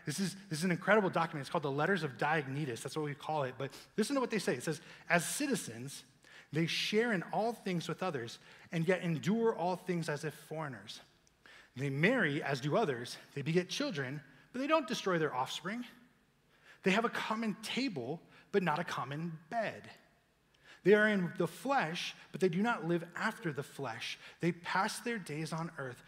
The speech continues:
but are citizens of heaven." And in Christ, we can be a people who are distinguished by love, who share all things, who honor marriage, who, who,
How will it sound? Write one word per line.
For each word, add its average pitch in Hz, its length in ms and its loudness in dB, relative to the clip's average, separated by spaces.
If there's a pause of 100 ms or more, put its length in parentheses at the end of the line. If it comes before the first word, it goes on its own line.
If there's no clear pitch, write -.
(140)
but 143 100 -4
are 139 80 -4
citizens 160 680 -6 (100)
of 135 80 -8
heaven." 117 460 -12 (1500)
And 143 180 -10
in 196 220 -2
Christ, - 560 -8 (320)
we 190 140 2
can 165 200 -4
be 170 200 -2
a 156 40 -2
people 165 400 -6
who 165 160 0
are 151 80 0
distinguished 135 880 -6
by 120 140 -8
love, 131 440 -4 (200)
who 165 120 -4
share 196 480 0
all 139 180 2 (100)
things, 113 340 -12 (160)
who 180 160 -2 (100)
honor 196 380 2
marriage, 156 540 -4 (160)
who, 185 140 4
who, 175 220 2